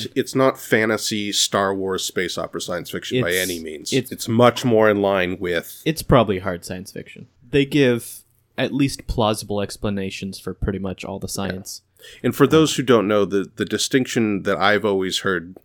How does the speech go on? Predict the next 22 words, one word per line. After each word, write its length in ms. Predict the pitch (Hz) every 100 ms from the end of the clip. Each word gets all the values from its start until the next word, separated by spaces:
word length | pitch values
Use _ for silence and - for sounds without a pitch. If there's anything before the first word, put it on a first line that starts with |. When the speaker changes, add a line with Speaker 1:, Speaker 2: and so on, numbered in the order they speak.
| _ _ _
Speaker 1:
between 720 | 98 - 101 92 87 85 78
what's 160 | 69 -
called 220 | 95 82
hard 280 | 110 107 90
science 300 | 104 95 -
fiction 320 | 95 - 90
and 100 | 85
soft 300 | - 85 -
science 340 | 92 80 78
fiction 460 | - 76 - 85 76 _ - - -
is 240 | 98 82
that 220 | 85 82 -
hard 200 | 123 120
science 360 | 117 117 101 -
fiction 500 | 110 95 - 92 85 - -
keeps 480 | - 113 101 -
technology 760 | - - 117 104 92 95 87 95
and 140 | 90
science 560 | - 95 90 90 - -
within 680 | 92 - 101 92 90 87 - _ -
theoretically 960 | - - 143 131 110 110 101 - 98
possible 800 | - - 95 87 - 82 85 80